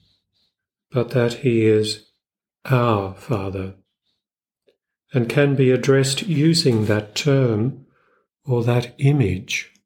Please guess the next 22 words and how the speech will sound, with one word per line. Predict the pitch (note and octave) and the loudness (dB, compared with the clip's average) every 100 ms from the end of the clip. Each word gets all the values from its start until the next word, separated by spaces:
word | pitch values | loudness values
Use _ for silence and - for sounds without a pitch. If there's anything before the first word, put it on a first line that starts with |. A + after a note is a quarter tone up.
| _ _ - | _ _ -8
of | G#2 | -6
Father. | - C3 G#2+ G2 F#2+ G2 - _ _ _ _ - - _ - | -6 -4 -4 -4 -6 -10 -16 _ _ _ _ -16 -16 _ -6
<clears throat> | - - - _ _ _ _ _ _ _ _ _ - - _ _ _ _ _ _ _ - | -4 -6 -16 _ _ _ _ _ _ _ _ _ -20 -20 _ _ _ _ _ _ _ -2
Now, | C#3+ C#3+ - | 2 2 2
unlike | F3 A3 F#3+ E3 | 2 4 2 2
the | C#3+ | 2
use | C3+ C3+ C#3+ | 2 2 -2
of | A#2+ | 0
the | A#2 | 2
imagination | A#2 A#2 A#2 C3 A#2 A#2 A#2+ C3 G#2+ | 2 0 0 -2 0 0 0 -2 -2
that | G#2+ | -2
I | A2 G#2+ | -2 -2
mentioned | A#2 B2+ C3 C3+ G#2+ G2+ - | -2 -2 -2 -4 -4 -4 -4
at | C3 A#2 - | -2 -2 -4
the | - | -6
beginning, | A2 G#2 C3 D#3 F#2+ G#2+ D#3+ - - _ _ _ _ _ | -4 0 2 2 0 -4 -10 -16 -20 _ _ _ _ _
this | E3 E3 - | 0 0 -2
is | C#3+ B2 A2+ - - | 0 0 0 -6 -2
not | A#2 B2+ G#2 - _ | 0 0 -2 -14 _
fantasy, | - - B2+ D#3 B2 - - F#2+ G2+ - - _ _ _ _ _ _ | -8 -2 0 0 -2 0 0 -2 -6 -12 -20 _ _ _ _ _ _
but | C#3 - | -12 -8
real. | C3 C3 E3 G2+ F2+ | -2 0 0 -2 -6